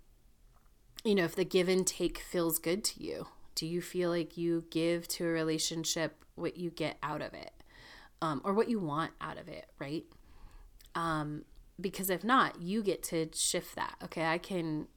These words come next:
step back a little bit. I can let myself off the hook. I can ask for more of what I need. I can, however that looks, right? And really start engaging more with the things that you want,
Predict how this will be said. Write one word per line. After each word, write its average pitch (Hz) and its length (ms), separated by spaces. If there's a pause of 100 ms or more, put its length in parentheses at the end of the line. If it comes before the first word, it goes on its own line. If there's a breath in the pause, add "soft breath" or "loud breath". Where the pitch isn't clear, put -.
step - 380
back 160 260
a 156 40
little 170 200
bit. - 220
I 160 80
can 175 180
let 160 100
myself 160 320
off 143 160
the 160 60
hook. - 380
I 151 80
can 165 240
ask - 380
for 160 140
more 156 240
of 151 80
what 151 140
I 147 80
need. 151 460
I 156 140
can, 156 560 (440 loud breath)
however 170 500
that 151 280
looks, - 400
right? 143 260
And 170 140
really 170 260
start 160 280
engaging 160 640
more 160 240
with 156 180
the 143 80
things 165 300
that - 160
you 165 180
want, 151 320